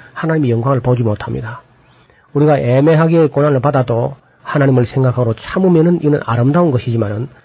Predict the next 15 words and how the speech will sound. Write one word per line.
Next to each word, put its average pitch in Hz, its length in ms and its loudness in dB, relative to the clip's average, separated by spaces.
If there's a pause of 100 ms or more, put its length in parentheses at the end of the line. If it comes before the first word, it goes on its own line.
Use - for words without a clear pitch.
(220)
우리가 185 180 4
죄를 185 320 2
짓고 170 240 -2
고난 135 260 0
당하면 117 440 0
아무 147 300 0
자랑할 135 320 -2
게 135 140 -4
없겠지요. 113 440 -10 (460)
그래서 135 200 -8
베드로 135 500 0
사도가 127 360 0
우리에게 113 360 0 (420)
권면하는 123 500 2
것은 123 400 -6